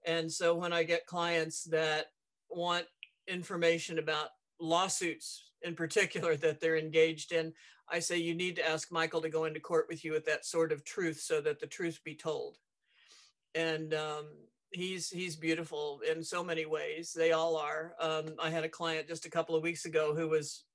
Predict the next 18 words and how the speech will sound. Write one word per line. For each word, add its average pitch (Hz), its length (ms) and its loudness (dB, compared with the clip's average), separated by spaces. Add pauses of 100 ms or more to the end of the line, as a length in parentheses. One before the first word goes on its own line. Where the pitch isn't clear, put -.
scared 175 380 0
to 156 60 -10
pieces 160 560 -2
when 160 400 -2
we 170 140 -2
started 160 340 4
her 160 140 2
reading. 160 380 2 (340)
She 170 220 -2
had 160 220 4
two 202 220 0
lawsuits 165 520 2
coming 165 300 2
up 156 140 0
on 160 100 -2
the 156 60 -2
same 156 320 0
day. 151 360 0